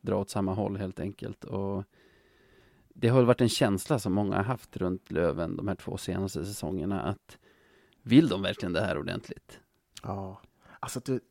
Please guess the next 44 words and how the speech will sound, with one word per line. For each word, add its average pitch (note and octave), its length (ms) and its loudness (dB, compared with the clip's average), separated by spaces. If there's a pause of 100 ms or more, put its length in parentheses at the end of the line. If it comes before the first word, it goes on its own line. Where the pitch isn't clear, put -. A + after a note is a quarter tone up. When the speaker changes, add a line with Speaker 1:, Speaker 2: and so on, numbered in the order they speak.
(280)
Speaker 2:
fan, C3 320 -2
nu B2 80 -2
när A2+ 60 -4
jag G#2+ 80 -8
tänker G#2+ 300 -6
på - 120 -10
det G2 60 -8
här, - 100 -10
vet B2+ 220 0
du - 80 -10
vad G2 100 -4
det - 40 -6
skulle F#2+ 240 -8
vara F#2 240 -4
då? - 200 -12 (400)
Låt - 100 -2
Speaker 1:
Nej. G#2 100 0
Speaker 2:
oss G#2 100 -4
säga F#2+ 260 0
att F2+ 100 -8
vi - 40 -8
skulle F2 200 -12
få F2 140 -6
Fagervall F2+ 520 -6
nästa - 320 -12
år, C#2+ 180 -8
vi E2+ 120 -4
behåller G2+ 400 -2
Wallson. F#2+ 420 -4
Visst, - 400 0 (1000)
folk - 320 -2
får G#2+ 120 -2
vara G2 160 2
hur F2+ 160 0
arga F2 180 -2
de F2+ 120 -4
vill E2 160 -8
över - 140 -14
det, - 140 -18
men B2 220 -2
vi G2+ 100 -2
behåller G2+ 260 0
Speaker 1:
Mm-mm. - 40 -2
Speaker 2:
Wallson, F#2 460 -8